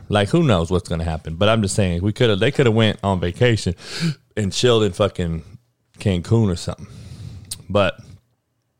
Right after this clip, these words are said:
is what it is. Have you heard the story about Rudy Giuliani?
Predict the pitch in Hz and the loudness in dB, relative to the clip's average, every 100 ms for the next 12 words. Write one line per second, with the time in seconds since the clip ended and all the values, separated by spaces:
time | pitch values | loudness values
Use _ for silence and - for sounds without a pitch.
0 | - - - 95 92 92 85 82 - _ | -18 -18 -4 -2 2 0 0 -6 -12 _
1 | _ _ _ _ _ _ _ _ _ _ | _ _ _ _ _ _ _ _ _ _
2 | _ - 160 233 262 196 - 214 202 196 | _ 0 4 4 6 4 4 4 6 6
3 | 165 147 117 117 165 170 160 117 156 143 | 4 2 4 6 6 6 4 4 4 4
4 | 127 123 127 131 127 | 2 4 4 2 0